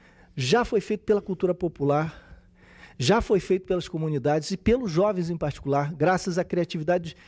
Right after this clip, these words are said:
espontânea das, das suas elaborações simbólicas, artísticas, estéticas. O hip hop, por exemplo, é uma, é uma grande manifestação dessa possibilidade.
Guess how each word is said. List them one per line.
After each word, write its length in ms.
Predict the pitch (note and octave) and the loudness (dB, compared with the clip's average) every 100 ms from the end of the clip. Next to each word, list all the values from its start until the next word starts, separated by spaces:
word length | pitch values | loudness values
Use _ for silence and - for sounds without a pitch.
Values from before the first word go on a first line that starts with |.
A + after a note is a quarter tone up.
| - | -12
espontânea 840 | - - - G#3 F#3+ - A3 A3 A#2+ - _ _ - _ _ - | -4 -2 4 4 4 4 4 2 -4 -8 _ _ -20 _ _ -18
das, 640 | F#3 B2 A#2 C#3 - - | -16 -6 0 0 0 -8
das 180 | G#3 C#3 | -2 -2
suas 240 | - D#3+ D3 | 2 0 2
elaborações 560 | D3+ D3 D3 - D#3+ | 0 2 -2 -2 -4
simbólicas, 640 | - D3 C3 F#3 F3+ D#3+ C3+ | -2 -2 2 2 2 0 2
artísticas, 840 | C3 - - - D#3+ - E3+ D#3+ | 0 -4 -10 -14 -12 -10 -6 -2
estéticas. 680 | F3 - F#3+ G#3+ - C#3+ A#2+ | -2 0 0 0 -4 -8 2
O 120 | D#3 | 4
hip 200 | F3+ - - | 4 2 0
hop, 200 | G#3+ - | 0 0
por 140 | F3+ | -2
exemplo, 340 | D3+ D3+ G3 - - - - _ | -2 -2 -4 -6 -20 -20 -20 _
é 80 | F3 | 0
uma, 220 | F#3+ F3 D3+ - - | 2 2 0 -10 -8
é 60 | C#3+ | -2
uma 180 | D#3+ | 0
grande 400 | C#3 D3 A3 G3 | 2 4 4 4
manifestação 840 | F3 D#3+ C#3+ D#3 C#3+ D3 B2+ - F3+ | 2 2 0 0 0 0 0 0 2
dessa 300 | F3+ F3+ F#3 | 2 2 -2
possibilidade. 760 | - E3+ F3 F#3 F#3 C#3+ C#3+ | -6 -8 -6 -4 -2 0 -2